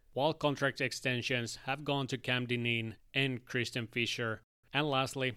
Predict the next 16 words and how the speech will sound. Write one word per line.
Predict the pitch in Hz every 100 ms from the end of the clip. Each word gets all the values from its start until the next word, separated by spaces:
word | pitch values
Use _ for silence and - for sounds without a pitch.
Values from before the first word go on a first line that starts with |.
| -
they | 123 123
also | 120 123 147
signed | 135 135 127
their | 123 123
eleventh | 120 143 143 143
overall | 131 131 131 123
pick, | - 117 - -
Connor | 120 113 107
Geekie, | 117 113 - 113 - -
to | 151 147
a | 139
three-year | - 127 117 117
entry-level | 117 117 113 123 113 113 110
deal. | 104 110 110 101 - - -
But | 147
that's | 123 120 -